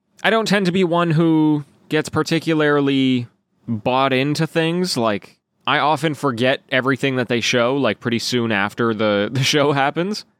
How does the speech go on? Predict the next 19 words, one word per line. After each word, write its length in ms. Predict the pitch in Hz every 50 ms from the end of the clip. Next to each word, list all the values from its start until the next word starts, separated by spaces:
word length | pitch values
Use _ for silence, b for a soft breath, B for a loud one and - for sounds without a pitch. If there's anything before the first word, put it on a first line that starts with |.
| _ _ _ _ - -
A 40 | 135
very 240 | 165 226 233 226
frequent 440 | - - 190 202 190 - 196 165 117
question 440 | - 151 151 147 - - 143 135 127
that 120 | 123 110
comes 220 | - 127 120 117 107
my 160 | 110 110 110
way 240 | 107 110 110 107 107
is, 140 | 107 104 104
"What 160 | 127 160 185
are 80 | 202
some 180 | - - 190 180
games 260 | 156 156 156 147 131
that 100 | 135 143
you're 140 | - 139 127
excited 460 | 117 - - - 143 156 147 135 113
for 260 | - - 113 104 90
coming 280 | - - 117 120 117 120
out?" 240 | 123 120 104 92